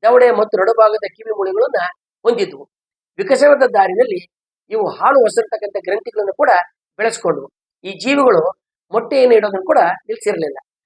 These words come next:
ಆರಂಭದಲ್ಲಿ ಹಾಲು ಹೊಸರ್ತಕ್ಕಂಥ ಗ್ರಂಥಿಗಳು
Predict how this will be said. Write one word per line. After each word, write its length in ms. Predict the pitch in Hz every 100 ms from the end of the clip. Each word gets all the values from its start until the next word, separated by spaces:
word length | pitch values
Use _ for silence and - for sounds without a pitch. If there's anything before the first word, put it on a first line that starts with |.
| _ _
ಆರಂಭದಲ್ಲಿ 680 | 170 247 302 269 226 151 190 - _ _ 175
ಹಾಲು 200 | 254 302
ಹೊಸರ್ತಕ್ಕಂಥ 640 | 262 240 233 226 214 214 185
ಗ್ರಂಥಿಗಳು 580 | 180 370 262 165 165